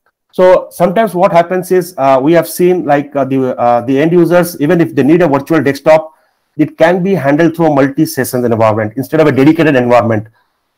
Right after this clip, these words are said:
So Itopia can give you both of those so that you can optimize and, and,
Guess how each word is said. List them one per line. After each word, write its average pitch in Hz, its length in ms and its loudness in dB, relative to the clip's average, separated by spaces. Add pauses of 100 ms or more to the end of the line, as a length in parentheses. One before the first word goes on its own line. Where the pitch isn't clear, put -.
(120)
So 170 140 0
Itopia 185 440 2
can 170 380 -2
give 151 240 -2
you 170 100 0
both 139 360 -2
of 165 160 -2
those 208 240 -2
so - 180 -6
that 147 160 2
you 143 80 -4
can 143 140 0
optimize 165 680 0
and, 135 340 -2
and, 131 340 0